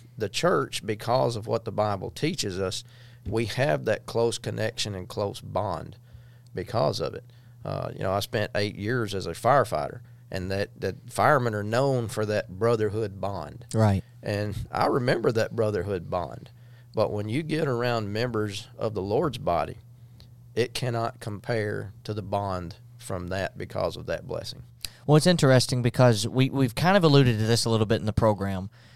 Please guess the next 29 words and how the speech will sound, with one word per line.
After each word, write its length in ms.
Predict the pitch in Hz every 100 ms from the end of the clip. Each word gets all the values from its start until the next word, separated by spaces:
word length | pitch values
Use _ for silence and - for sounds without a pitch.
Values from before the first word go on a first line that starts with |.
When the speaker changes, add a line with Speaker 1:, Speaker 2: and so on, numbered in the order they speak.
| - - -
Speaker 2:
but 180 | 101
now 180 | 110 135
I'm 80 | 131
gonna 120 | 123
ask 340 | 110 117 110 -
just 220 | 107 -
outright, 640 | - 107 101 107 95 85 - - - -
what 300 | 104 123 147
are 220 | - 127
the 120 | 131 117
dangers, 800 | 95 120 123 117 101 104 104
Ryan, 520 | - 107 107 104 104 104
to 180 | - 117
a 80 | 107
family 760 | - 147 143 127 104 101 98 110
that 160 | - 113
has 640 | - - 147 156 180 139
the 100 | 107
Bible 420 | 113 107 110 107 107
in 140 | 107
their 120 | 104
home 520 | 104 - 101 95 95 101 - - - _ - -
but 140 | - 110
doesn't 300 | 127 117 110
have 300 | 110 104 95
God 440 | 113 117 87 85 -
in 180 | 110
their 140 | 98 95
home? 360 | 104 73 -